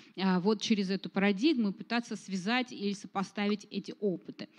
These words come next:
И это тоже для меня очень интересный такой вот момент, да, который требует, требует дальнейшего, м, осмысления. Вот, а,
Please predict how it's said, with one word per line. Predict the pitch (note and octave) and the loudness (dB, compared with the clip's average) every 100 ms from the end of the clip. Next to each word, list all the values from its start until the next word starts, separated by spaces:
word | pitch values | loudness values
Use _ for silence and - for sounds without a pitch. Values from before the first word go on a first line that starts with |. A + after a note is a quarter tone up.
| - - | -18 -2
И | B3 | 0
это | D4 E4 | 2 2
тоже | F4 D4+ | 6 8
для | B3 | 8
меня | A#3+ C#4+ | 8 8
очень | D4+ - A#3 | 6 2 -2
интересный | - A#3+ A#3 F3+ E3 | 0 2 2 0 -6
такой | D#3 D#3 F3+ | -8 -8 -8
вот | D#3+ D#3 | -8 -2
момент, | F3+ A#3 E4+ D#4+ | 2 4 4 2
да, | - C#4 | 0 0
который | G3+ G#3 G#3 | -2 0 0
требует, | G3+ G3+ A3 G#3 G3+ - - - - | 0 0 0 0 -2 -4 -20 -16 -4
требует | G#3 G3+ G3 F3+ | 0 0 -2 -2
дальнейшего, | F#3+ F#3+ F#3+ - F#3 F3+ - - - | 2 4 4 2 -2 -2 -6 -14 2
м, | G3 F#3 F#3+ | 6 6 6
осмысления. | G3 G3 G#3 G3+ G#3 F3+ D3 - - - - - - | 2 6 6 6 4 4 4 -2 -10 -20 -20 -14 -4
Вот, | F3 F3+ D#3+ - | 2 4 2 0
а, | F#3+ F3+ F3+ | 0 2 0